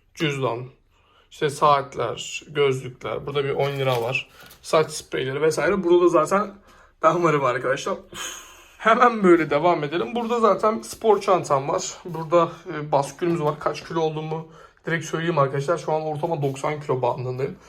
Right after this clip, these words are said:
Bir de bulk dönemindeyim zaten. Fitness yapanlar ne demek istediğimi anlayacaklar.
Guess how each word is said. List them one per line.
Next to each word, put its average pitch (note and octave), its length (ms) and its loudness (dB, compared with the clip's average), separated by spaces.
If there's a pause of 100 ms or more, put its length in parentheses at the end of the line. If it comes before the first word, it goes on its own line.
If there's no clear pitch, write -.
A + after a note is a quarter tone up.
(120)
Bir - 40 -16
de D#3 160 2
bulk D3+ 380 2
dönemindeyim A#2+ 540 -4
zaten. A#2 300 -4
Fitness C3+ 340 -12
yapanlar C3 380 -6
ne B2+ 100 -6
demek B2+ 180 -8
istediğimi C3 280 -8
anlayacaklar. - 580 -8